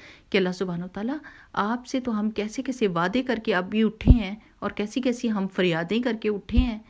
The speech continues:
ऐसे जैसे हमारे से बड़ा कोई फ़कीर है कोई नहीं। और बड़ा वफ़ादार और, अ, अ, अल्लाह ताला की बात मानने वाला कोई है नहीं। और अभी, अभी मैं ऐसे चेंज हुई हूँ कि आप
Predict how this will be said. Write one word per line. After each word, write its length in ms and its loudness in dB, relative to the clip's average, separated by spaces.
ऐसे 220 2
जैसे 260 -2
हमारे 260 0
से 120 -2
बड़ा 220 0
कोई 160 0
फ़कीर 440 -2
है 220 -2
कोई 220 2
नहीं। 220 0
और 200 0
बड़ा 160 4
वफ़ादार 640 -2
और, 120 -2
अ, 40 -2
अ, 40 0
अल्लाह 140 0
ताला 180 -2
की 140 -2
बात 360 0
मानने 240 0
वाला 220 -2
कोई 180 -2
है 200 -4
नहीं। 140 4
और 220 0
अभी, 720 2
अभी 380 4
मैं 260 2
ऐसे 300 0
चेंज 300 2
हुई 120 4
हूँ 120 0
कि 120 -2
आप 500 -2